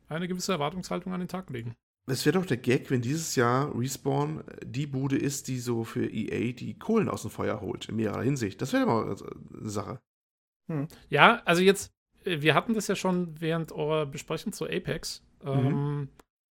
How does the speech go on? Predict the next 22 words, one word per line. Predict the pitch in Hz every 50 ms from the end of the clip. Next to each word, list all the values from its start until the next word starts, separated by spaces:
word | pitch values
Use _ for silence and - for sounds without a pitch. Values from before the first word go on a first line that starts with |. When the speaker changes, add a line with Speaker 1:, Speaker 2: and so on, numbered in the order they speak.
| _ _ -
Speaker 1:
aber | 147 139 143 143 135 139 147 143 143 139 -
man | - 143
muss | 151 175 170
ja | 156
sagen, | 147 151 151 156
Apex | 160 151 - 143 - -
Legends, | 151 156 - - 175 - -
nicht, | 160 - -
dass | 139 -
Leute | 143 139 139 139
hier | 131 139
wieder | 135 131 135
das | 131 135 -
V-R-Spiel | - 139 127 127 131 143 - - - 147 143
googeln. | 156 151 147 165 160 160 - _ _ - - -
Speaker 2:
<laughs> | - - - - 151 127 143
Speaker 1:
Ähm, | 147 151 147 151 156 - 156 156 156 151 143 151 123 120
Speaker 2:
Ja. | 110 - - - - - - - - - - - 180 - - - - - - - - - - -
Speaker 1:
<laughs> | 196 208 131 120 180 190
ähm, | 170 160 156 156 151 147 - _ _ - - _ _ _ _ _ - -
aber, | 170 151 147 143 143 143 156 143 147 147 147 147 147 147 147 143 143 -
äh, | 175 160 151 147 147